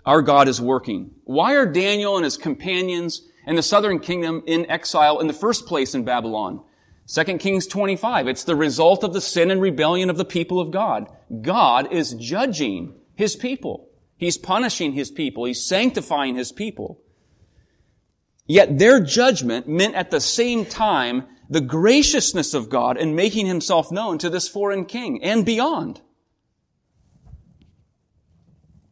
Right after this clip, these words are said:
It's significant and it's applicable for us.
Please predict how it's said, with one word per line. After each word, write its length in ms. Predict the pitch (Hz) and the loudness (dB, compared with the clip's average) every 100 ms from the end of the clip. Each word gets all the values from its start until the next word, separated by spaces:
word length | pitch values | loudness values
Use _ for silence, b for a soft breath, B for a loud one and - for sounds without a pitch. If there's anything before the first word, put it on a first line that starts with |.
| _ _ _ _ _ _ _ _ _ _ _ _ - b b b | _ _ _ _ _ _ _ _ _ _ _ _ -20 b b b
It's 180 | 131 | -6
significant 680 | - 160 196 214 139 127 127 | -2 0 -2 -4 -6 -8 -6
and 120 | 143 | -6
it's 280 | 143 - - 139 | -6 -8 -14 -14
applicable 480 | - 151 147 127 | -8 -6 -4 -6
for 200 | 113 123 | -4 -6
us. 520 | 120 98 - - - | -6 -8 -10 -12 -12